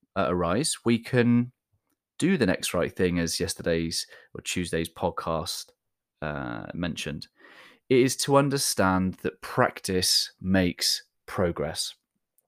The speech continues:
not just with our skill set, but with our mindset. And yeah, I, I'd love to know what you are inspired to do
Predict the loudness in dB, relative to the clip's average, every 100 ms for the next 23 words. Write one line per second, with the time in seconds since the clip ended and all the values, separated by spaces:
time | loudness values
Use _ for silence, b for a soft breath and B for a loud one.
0 | -8 0 2 2 2 4 6 4 0 0
1 | 2 0 -2 0 2 4 4 2 2 -2
2 | -4 -8 _ B B B B B B -2
3 | 2 2 2 0 -2 -6 _ _ _ _
4 | _ _ _ _ _ _ _ _ _ _
5 | 2 4 4 -2 _ _ -2 0 2 6
6 | 6 6 -2 4 6 8 10 8 6 0
7 | _ _ _ _ _ _ _ _ _ _
8 | 2 2 2 4 8 8 6 2 _ b
9 | b b b b _ _ _ _ 2 4
10 | 4 2 0 -2 -2 4 6 8 6 0
11 | 2 4 4